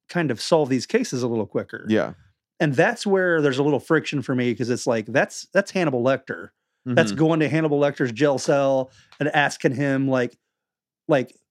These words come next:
Speaker 1: "Where would you think this guy would live?" And, like, "Wh-, how would you think this guy would look?"
Speaker 2: Yeah.
Speaker 1: You know, so it's kinda borrowed a little bit, I
Speaker 2: Yeah,
Speaker 1: think.
Speaker 2: that
Speaker 1: And,
Speaker 2: makes sense.
Speaker 1: and maybe that was borrowed from something.
Speaker 2: Could
Speaker 1: I
Speaker 2: be, I
Speaker 1: don't, I don't
Speaker 2: guess, yeah.
Speaker 1: know.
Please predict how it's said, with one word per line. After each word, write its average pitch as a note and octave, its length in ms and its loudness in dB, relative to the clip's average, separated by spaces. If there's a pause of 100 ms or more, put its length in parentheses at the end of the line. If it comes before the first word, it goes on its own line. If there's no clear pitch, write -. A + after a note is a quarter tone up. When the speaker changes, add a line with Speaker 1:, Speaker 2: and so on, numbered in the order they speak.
(640)
Speaker 1:
"Where E3+ 300 4
would D3 180 2
you C#3 140 0
think C#3 200 -2
this B2 180 0
guy C3 200 4
would A#2+ 180 -2
live?" B2 640 0
And, A#2 240 -2
like, A#2 340 -6 (800)
"Wh-, D3 100 2
how E3+ 140 4
would D3+ 140 0
you D3 80 2
think C#3+ 180 -2
this C3+ 140 -4
guy C#3+ 160 2
would B2+ 160 0
look?" C#3 460 2
Speaker 2:
Yeah. B2+ 260 2 (300)
Speaker 1:
You E3+ 80 4
know, C#3+ 240 4
so D#3+ 160 2
it's - 100 -2
kinda E3 220 0
borrowed C3 500 4
a A#2+ 60 2
little A#2+ 220 -2
bit, A#2 220 2
I A2+ 40 6
Speaker 2:
Yeah, E2 140 4
Speaker 1:
think. F2 140 0
Speaker 2:
that A2+ 60 4
Speaker 1:
And, C#3 80 4
Speaker 2:
makes - 120 -2
sense. F#2 380 -4
Speaker 1:
and F3 100 4
maybe A3 180 2
that A3 180 2
was C#3 120 -4
borrowed G#2+ 440 -4
from C3+ 180 -2
something. C3+ 340 0
Speaker 2:
Could - 60 4
Speaker 1:
I E3+ 40 8
Speaker 2:
be, F#3+ 40 6
I - 60 4
Speaker 1:
don't, F3+ 140 2
I - 40 6
don't F3 100 4
Speaker 2:
guess, C3+ 80 0
yeah. D3+ 100 4
Speaker 1:
know. B2 420 -2